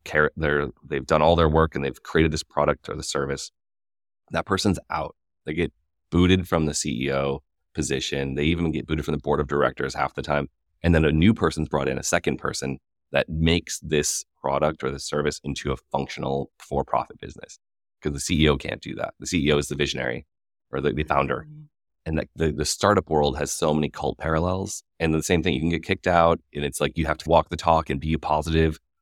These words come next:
Speaker 1: person. And if you're not, like, you're out 'cause, like, we're all running on fumes here. It's, like, fake money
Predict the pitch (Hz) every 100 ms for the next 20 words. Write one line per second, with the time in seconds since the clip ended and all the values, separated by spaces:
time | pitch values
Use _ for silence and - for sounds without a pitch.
0 | - 82 78 82 76 73 69 73 73 71
1 | 78 80 - 73 76 78 82 82 80 80
2 | 78 - 73 - 73 69 - - 78 76
3 | 73 76 73 71 69 - 78 73 - 73
4 | 71 73 - _ - - 73 - - 76
5 | 73 - _ _ _ _ 76 76 73 73
6 | 73